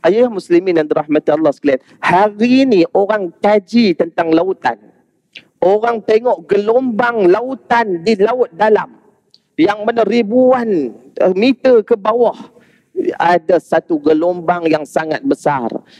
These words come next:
Dia bukan sahaja tidak menerima cahaya, kegelapannya sangat-sangat dahsyat.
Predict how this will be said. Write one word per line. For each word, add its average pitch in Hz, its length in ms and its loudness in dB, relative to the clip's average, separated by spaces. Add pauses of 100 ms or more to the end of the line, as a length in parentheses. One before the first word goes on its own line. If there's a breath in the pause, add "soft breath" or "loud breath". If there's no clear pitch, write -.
(140 soft breath)
Dia 180 320 2
bukan 185 320 -2
sahaja 180 400 0
tidak 185 320 -2
menerima 185 640 0
cahaya, 214 480 0
kegelapannya 196 960 -2
sangat-sangat 202 800 -4
dahsyat. 196 440 -4